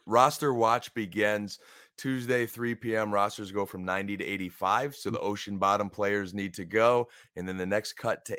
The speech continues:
eighty is on August twenty-third. So just starting to keep an eye on that.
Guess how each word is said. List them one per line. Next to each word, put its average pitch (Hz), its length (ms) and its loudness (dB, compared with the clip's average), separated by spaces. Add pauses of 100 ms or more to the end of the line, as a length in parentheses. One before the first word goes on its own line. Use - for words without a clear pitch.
eighty 110 380 -2
is 92 120 -6
on 90 280 0
August 98 380 -2
twenty-third. 87 680 -4 (340)
So - 60 -18
just - 200 -20 (120)
starting - 320 -8
to - 20 -18
keep 127 160 -8
an 107 80 0
eye 85 140 0
on 82 80 -6
that. 85 140 -6